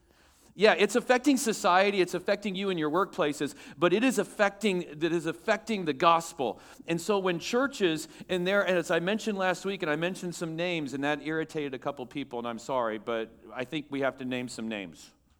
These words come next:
And here's the reality. When big name people who at one time stood with the gospel are waffling on this,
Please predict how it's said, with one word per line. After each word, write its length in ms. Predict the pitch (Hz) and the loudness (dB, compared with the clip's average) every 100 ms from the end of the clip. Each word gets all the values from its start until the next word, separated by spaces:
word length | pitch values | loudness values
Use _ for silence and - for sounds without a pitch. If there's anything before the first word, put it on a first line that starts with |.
| _ _ _ _ _ _ _ _ _ _ _ _ _ _ _ _ _ _ _ _ - | _ _ _ _ _ _ _ _ _ _ _ _ _ _ _ _ _ _ _ _ -10
And 120 | 139 | -6
here's 300 | 131 185 202 | 2 2 4
the 100 | 175 | 0
reality. 520 | 160 151 151 131 98 - - _ _ _ _ _ _ _ _ _ _ | 2 4 4 4 -4 -16 -20 _ _ _ _ _ _ _ _ _ _
When 240 | 139 160 151 | 0 0 2
big 300 | - 208 202 | 2 2 2
name 260 | 214 202 | 0 0
people 420 | 180 - 190 175 156 | -4 -8 -6 -4 0
who 160 | 160 | 0
at 100 | 139 | 0
one 300 | 139 160 175 | 0 -2 -2
time 400 | 165 175 160 131 | -4 -2 -2 -4
stood 320 | - - 160 | -6 -6 -4
with 160 | 165 160 | -4 -6
the 80 | 147 | -4
gospel 580 | 139 139 151 - 135 117 | 0 0 0 -4 -4 0
are 160 | 123 | 0
waffling 580 | 120 120 135 170 170 160 | 2 0 -2 -4 -6 -2
on 220 | 156 160 | -2 -2
this, 400 | 160 170 170 - | -2 -4 -4 -12